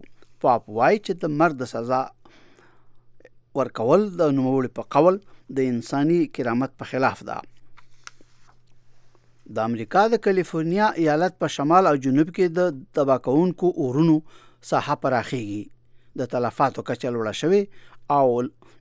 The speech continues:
د زرو کورونه زیات سوځېدلي او د دوه سوه نه زیاتې زیانمن کړي دي. د سه شنبې په ماښام د کالیفورنیا په جنوب کې یو بل اور هم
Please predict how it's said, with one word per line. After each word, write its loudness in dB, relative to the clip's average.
د -2
زرو 6
کورونه 0
زیات 0
سوځېدلي -4
او 6
د -4
دوه 2
سوه 0
نه -4
زیاتې -6
زیانمن -6
کړي -6
دي. -12
د -2
سه 0
شنبې 0
په -10
ماښام -2
د -4
کالیفورنیا -2
په -8
جنوب -2
کې -16
یو -2
بل 0
اور -2
هم -4